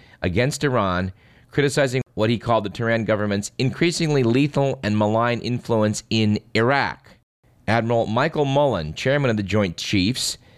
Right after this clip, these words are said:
said a conflict with Iran would be extremely stressing, but not impossible for U S forces, pointing specifically to reserve capabilities in the Navy and Air Force.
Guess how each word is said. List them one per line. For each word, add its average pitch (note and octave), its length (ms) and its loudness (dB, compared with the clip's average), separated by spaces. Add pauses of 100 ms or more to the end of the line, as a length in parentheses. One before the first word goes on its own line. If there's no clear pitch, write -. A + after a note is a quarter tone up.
(200)
said C3+ 240 0
a C3 60 2
conflict D3+ 560 -2
with B2+ 140 -2
Iran B2+ 340 0
would G#2+ 160 -4
be A2+ 260 0
extremely D3+ 500 0
stressing, A#2 640 -2 (120)
but F#3+ 100 0
not D4 340 0 (140)
impossible C3+ 680 0
for G2+ 120 -6
U G2 220 2
S F#2 140 0
forces, D#2+ 680 -4 (520)
pointing B2 280 0
specifically C#3+ 580 0
to C3 140 0
reserve A#2+ 440 0
capabilities A#2+ 840 0 (120)
in G#2+ 120 0
the G#2+ 60 2
Navy G2+ 400 2
and G2 100 2
Air G2 160 2
Force. - 520 -4